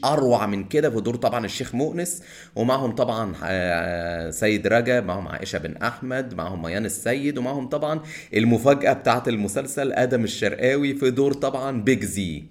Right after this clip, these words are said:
آه، مبدئيا يا جماعة منى زكي كانت، آه، حظها في التلفزيون ما كانش أحسن حاجة وقتها يعني،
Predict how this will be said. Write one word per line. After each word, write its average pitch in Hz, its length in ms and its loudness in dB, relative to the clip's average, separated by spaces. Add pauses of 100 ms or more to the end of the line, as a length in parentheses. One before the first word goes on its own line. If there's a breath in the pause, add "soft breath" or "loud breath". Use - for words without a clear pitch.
(680)
آه، 110 380 4
مبدئيا 120 460 4
يا 226 60 4
جماعة 180 340 0
منى 180 260 2
زكي 180 360 -2
كانت، 185 600 -2
آه، 104 520 4
حظها 127 520 0
في 208 140 0
التلفزيون 135 760 2
ما 226 60 0
كانش 131 260 0
أحسن - 320 -4
حاجة 101 340 0
وقتها 85 440 0
يعني، 69 340 -8